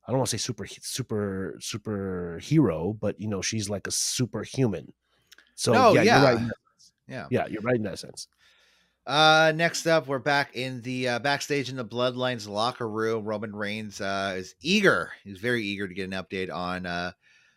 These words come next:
Speaker 2: on Jay from Jimmy Uso, uh, you know, with the crucial title match approaching,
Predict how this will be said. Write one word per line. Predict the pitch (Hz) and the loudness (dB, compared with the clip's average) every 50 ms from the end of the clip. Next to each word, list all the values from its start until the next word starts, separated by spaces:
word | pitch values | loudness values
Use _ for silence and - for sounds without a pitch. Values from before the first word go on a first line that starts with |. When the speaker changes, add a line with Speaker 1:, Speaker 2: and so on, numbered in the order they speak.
| _ _ | _ _
Speaker 2:
on | - 95 98 95 90 | -8 -6 -6 -6 -6
Jay | - - - 104 101 98 101 101 | -6 -4 -2 -2 -2 -2 -2 -4
from | - - 110 104 101 98 95 95 95 - _ - | -4 -4 -2 -2 -2 -2 -4 -6 -10 -12 _ -14
Jimmy | 98 - - 110 107 104 104 95 | -10 -8 -6 -6 -4 -6 -6 -8
Uso, | 73 101 110 117 113 - - 110 98 95 98 95 98 107 110 - _ _ _ _ _ _ _ _ - | -6 -6 -6 -4 -4 -4 -4 -2 -2 -2 -2 -2 -2 -4 -4 -6 _ _ _ _ _ _ _ _ -6
uh, | 90 92 92 92 92 90 95 | -4 -2 0 0 0 -2 -2
you | 98 101 104 | -4 -4 -4
know, | 101 98 98 | -4 -4 -4
with | 98 95 98 95 _ | -4 -4 -6 -8 _
the | - 92 87 | -14 -14 -12
crucial | - - - 113 104 - - 107 98 | -10 -8 -6 -4 -4 -4 -4 -4 -6
title | - - 98 98 104 101 98 | -6 -4 -4 -2 -2 -2 -2
match | 101 98 95 - - | -2 -4 -4 -4 -6
approaching, | 90 98 - _ - - 107 107 107 - - 110 104 104 104 117 113 | -10 -10 -14 _ -10 -8 -6 -6 -4 -4 -4 -4 -4 -4 -6 -8 -10